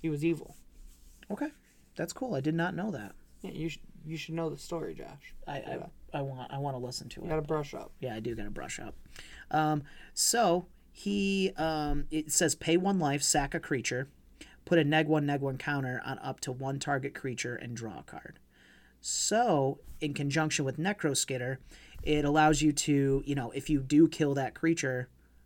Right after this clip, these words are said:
Speaker 2: um, you're gonna have that neg one counter on there, and, uh, you are going to get that creature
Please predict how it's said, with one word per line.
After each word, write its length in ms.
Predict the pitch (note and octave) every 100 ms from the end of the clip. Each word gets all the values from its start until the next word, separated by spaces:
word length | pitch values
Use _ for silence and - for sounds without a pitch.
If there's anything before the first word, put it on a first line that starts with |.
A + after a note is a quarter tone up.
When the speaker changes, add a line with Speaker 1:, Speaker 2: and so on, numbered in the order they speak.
| -
Speaker 2:
um, 360 | - C3+ B2+ C3
you're 180 | C3+ D3
gonna 140 | D3 C3
have 180 | C#3 C3
that 160 | B2+
neg 160 | C3 B2+
one 180 | C3 A#2+
counter 340 | - C3 C#3
on 160 | D3+ E3
there, 220 | G3+ G#3+ - - - _ - - - - -
and, 840 | C#3+ C#3 C3+ C3+ C3+ C3+ C3+ C3+ -
uh, 420 | C3+ C3 C3 C3 B2+
you 300 | C3 C#3 C3+
are 160 | C3 B2+
going 260 | B2+ B2+
to 100 | B2
get 180 | A#2+ A#2+
that 160 | A#2 -
creature 500 | - - - A#2